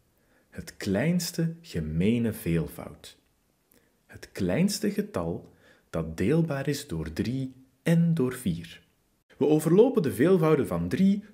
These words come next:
tot we er eentje vinden dat ook deelbaar is door vier. Zes niet, negen ook niet, maar twaalf wel. Twee derde is hetzelfde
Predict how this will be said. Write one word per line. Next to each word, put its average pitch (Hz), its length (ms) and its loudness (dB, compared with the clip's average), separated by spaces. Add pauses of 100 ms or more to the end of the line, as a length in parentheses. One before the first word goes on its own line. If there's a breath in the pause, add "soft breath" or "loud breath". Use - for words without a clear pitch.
(120)
tot 247 200 0
we 175 80 0
er 170 60 2
eentje 151 360 0
vinden 110 400 0 (100)
dat - 200 -6
ook 120 260 2
deelbaar 92 420 0
is 90 140 -4
door 113 180 -2
vier. - 420 -8 (1500)
Zes 95 440 -4
niet, 104 380 -4 (1300)
negen 90 640 0
ook 120 260 -4
niet, 113 400 -6 (960 loud breath)
maar - 280 -12
twaalf 127 720 -4
wel. - 460 -6 (1500 loud breath)
Twee 165 300 2
derde 87 460 -4 (140)
is 90 140 -6
hetzelfde 82 680 -2